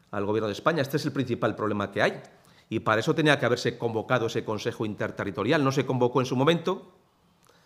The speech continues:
Tampoco se quiso abordar el tema de la pandemia cuando estaba en la fase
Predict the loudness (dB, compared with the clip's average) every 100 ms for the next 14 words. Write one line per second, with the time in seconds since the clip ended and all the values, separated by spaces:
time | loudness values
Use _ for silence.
0 | _ _ _ _ _ _ 2 4 4 4
1 | 4 4 2 4 6 6 6 4 4 4
2 | 2 2 2 4 6 6 2 -6 -12 -4
3 | 0 2 4 4 4 4 2 2 -2 0
4 | -2 -2 0 2 4 4 2 0 2 2
5 | 2 0